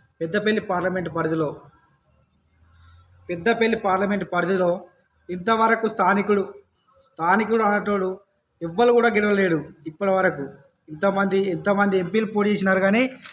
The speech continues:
ఇంతమంది ఎంపీలు పోటీ చేసిండు కానీ ఒక్కడు కూడా స్థానికుడు కాదు. నేను స్థానికుడిని, మీ ముందుకు వస్తున్నాను, ఆదరించండి, ఆశీర్వదించండి. ప్రజలారా, మన పెద్దపల్లి పార్లమెంట్ పరిధిలో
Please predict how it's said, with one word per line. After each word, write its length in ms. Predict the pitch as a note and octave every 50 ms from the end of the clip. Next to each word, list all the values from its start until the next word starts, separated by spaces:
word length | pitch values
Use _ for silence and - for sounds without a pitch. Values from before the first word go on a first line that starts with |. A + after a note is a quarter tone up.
| - - - F#3+
ఇంతమంది 500 | F#3 F#3+ F3+ A3 G#3+ G3+ G#3+ G#3+ G3+ G#3
ఎంపీలు 320 | F#3+ F#3+ F#3+ G#3+ A3+ A3
పోటీ 280 | - - G#3+ G#3 G3+ G#3+
చేసిండు 260 | G3+ G3+ G#3 G3+ G3+
కానీ 280 | G3+ G3 G3+ A#3 A3+ G#3
ఒక్కడు 420 | G3 E3+ - - - A#3 A#3+ A3+
కూడా 280 | A3+ A3 A3 A#3 B3 C4 C4 - - - - - - - -
స్థానికుడు 420 | G3 F#3 G3 G#3+ G#3+ A3 A3 A3
కాదు. 320 | G3+ G3+ F#3 F3 E3 D3 C#3+ C#3 - - - - - - D#3+
నేను 120 | F3 F3
స్థానికుడిని, 640 | D#3+ - F3 E3 F#3+ G#3+ G3+ G#3 A3 G#3+ A3 A3+ G#3+
మీ 240 | G3 G3 F3 F3
ముందుకు 260 | F3 F3+ F#3 F#3 F#3+ F#3+
వస్తున్నాను, 600 | E3+ - - F#3 F#3 F#3 F3+ F3+ F#3+ G3+ G#3 G#3 - _ _ _ _ _ - D3
ఆదరించండి, 840 | E3 F3 F#3+ G#3 G3+ G#3 G3 G3+ G3+ G3 G3 G3+ G#3+ A3 - - - - -
ఆశీర్వదించండి. 840 | D3 D#3+ D#3+ - F#3+ G3 F3+ F#3 F3+ E3+ F#3 F3+ F3+ F3+ G3 G#3+ G#3+ - _ _ _ _ _ _ _
ప్రజలారా, 540 | E3 E3 E3+ F#3 F#3+ F#3+ G3+ A3 A#3 B3 B3+ - - - - _ _ _ _ _ _ _ _
మన 100 | F3+ F#3
పెద్దపల్లి 480 | - G#3 G3+ G3+ A#3 G#3+ A#3+ B3 B3+ A#3+
పార్లమెంట్ 540 | B3 A3+ G#3 G#3+ A3+ A3 A3+ A3+ G3+ G3+ G#3+
పరిధిలో 420 | G#3 G3 G3+ G#3 G#3 G3+ -